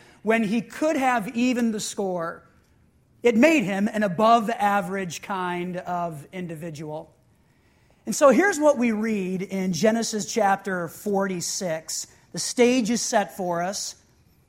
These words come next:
Verse one says, "So Jacob," and this is the dad,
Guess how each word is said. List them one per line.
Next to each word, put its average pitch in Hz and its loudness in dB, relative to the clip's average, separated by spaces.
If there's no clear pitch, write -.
Verse 247 4
one 247 4
says, 214 -2
"So 240 0
Jacob," 185 2
and 156 -8
this - -6
is 202 -8
the 208 2
dad, 180 2